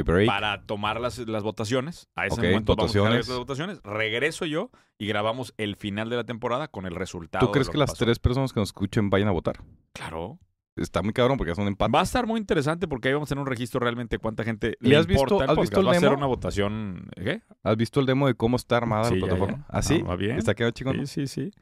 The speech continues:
Speaker 1: Lo
Speaker 2: Ahí
Speaker 1: que me
Speaker 2: fue,
Speaker 1: dijo
Speaker 2: ahí fue donde vimos que el, el, el
Speaker 1: Sí, me dijo, me... bueno, él me dijo, "Quince por ciento son
Speaker 2: Ah,
Speaker 1: ideas
Speaker 2: pues muy
Speaker 1: mías".
Speaker 2: jodido, cabrón. Para que te pongas las pilas, podría ser un episodio tú solo, por ejemplo. Para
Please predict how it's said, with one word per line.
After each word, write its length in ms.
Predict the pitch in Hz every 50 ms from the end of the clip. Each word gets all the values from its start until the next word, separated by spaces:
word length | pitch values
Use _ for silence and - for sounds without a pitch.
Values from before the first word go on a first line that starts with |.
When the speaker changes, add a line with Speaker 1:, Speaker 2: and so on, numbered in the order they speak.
| _ _ _ _ -
Speaker 1:
Lo 80 | 120 120
Speaker 2:
Ahí 60 | 101
Speaker 1:
que 80 | 117 127
me 80 | 123
Speaker 2:
fue, 80 | 127 127
Speaker 1:
dijo 120 | 131 -
Speaker 2:
ahí 140 | - 127 123
fue 140 | 113 120 135
donde 200 | 143 139 131 120
vimos 300 | 107 110 117 127 127 -
que 80 | -
el, 120 | 131 110 - _ -
el, 180 | 98 95 90 87 -
el 120 | 92 90 87
Speaker 1:
Sí, 280 | 85 90 101 113 120
me 140 | 120 117 110
dijo, 400 | 101 98 104 - - 117 110 107
me... 180 | - 98 98 - -
bueno, 200 | 104 113 113 117
él 100 | 117 127
me 80 | 143 139
dijo, 200 | 139 - - - -
"Quince 320 | - 147 147 151 - 160
por 160 | 143 131 120
ciento 380 | - - 110 107 104 - 117 110
son 200 | - - 107 107
Speaker 2:
Ah, 40 | 107
Speaker 1:
ideas 180 | 104 101 101
Speaker 2:
pues 20 | 87
muy 80 | 80 73
Speaker 1:
mías". 140 | 85 87 -
Speaker 2:
jodido, 440 | - 101 95 90 90 117 69 69
cabrón. 360 | - - - - 101 90 85 87
Para 140 | - 80
que 80 | 78 92
te 120 | 80 85
pongas 220 | 82 92 95 123 135
las 120 | 131 -
pilas, 260 | - - 139 170 92
podría 320 | - - 98 95 95 107 107
ser 100 | 104 117 117
un 60 | 127
episodio 300 | 120 95 98 90 107 104
tú 140 | - 120 98
solo, 260 | 87 98 117 131 110
por 140 | - 92 87
ejemplo. 300 | - 98 107 - - - _ _ _ _ _ _ _ _ _ _ _ _ _ _ _ _
Para 320 | - 90 87 87 85 82